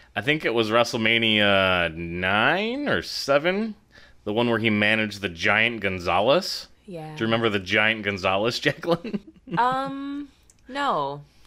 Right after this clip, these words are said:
Speaker 2: I remember hearing that name. I don't remember the person.
Speaker 1: He was, like, a seven foot tall. He wore a s-, a s-, a bodysuit that had muscles on it and
Speaker 2: Yes.
Speaker 1: fur.
Speaker 2: I remember now.
Speaker 1: <laughs>
Speaker 2: That's what it took.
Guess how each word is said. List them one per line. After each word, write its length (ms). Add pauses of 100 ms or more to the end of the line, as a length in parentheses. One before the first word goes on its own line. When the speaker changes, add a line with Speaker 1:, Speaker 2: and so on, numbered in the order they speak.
(140)
Speaker 2:
I 60
remember 380
hearing 380
that 180
name. 480
I 100
don't 200
remember 280
the 100
person. 480
Speaker 1:
He 120
was, 160
like, 140
a 100
seven 400
foot 340
tall. 720
He 120
wore 840 (100)
a 60
s-, 260 (180)
a 40
s-, 300
a 60
bodysuit 840 (280)
that 120
had 240
muscles 640
on 200
it 240
and 140
Speaker 2:
Yes. 360
Speaker 1:
fur. 500 (500)
Speaker 2:
I 180
remember 480
now. 220
Speaker 1:
<laughs> 160 (140)
Speaker 2:
That's 320
what 140
it 140
took. 340